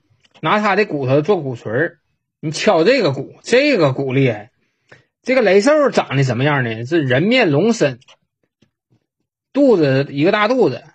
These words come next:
他没事儿呢，他就愿意拍自己肚，肚子，拍出来，拍自己肚子那声音呢，就跟那个打雷是一样的。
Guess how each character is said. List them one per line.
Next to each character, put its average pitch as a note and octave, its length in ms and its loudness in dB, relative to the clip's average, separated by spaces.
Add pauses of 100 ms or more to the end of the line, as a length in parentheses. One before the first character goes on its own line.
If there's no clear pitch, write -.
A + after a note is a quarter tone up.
他 E3 160 -4
没 D#3+ 160 2
事 A#3 80 2
儿 C4 100 0
呢， F3+ 100 -2
他 E3+ 140 -4
就 E3 60 2
愿 A#3 160 2
意 A#3 40 0
拍 F#3 220 -2
自 G#3+ 140 0
己 D3+ 100 2
肚， A3 240 2
肚 A3+ 240 0
子， - 140 -8 (320)
拍 F#3 240 -2
出 G#3+ 80 0
来， G3 180 0
拍 F#3+ 220 -4
自 G#3 100 -2
己 G3+ 80 4
肚 G#3+ 220 2
子 F3+ 80 4
那 F3 160 2
声 F#3+ 180 -2
音 D3+ 140 0
呢， B2 120 -4
就 C#3+ 120 -4
跟 C#3+ 160 -4
那 D3 80 -6
个 D3 160 -2
打 C3+ 140 -12
雷 B2 180 -6
是 C#3 160 -6
一 B2+ 40 -6
样 C3 260 -8
的。 - 40 -20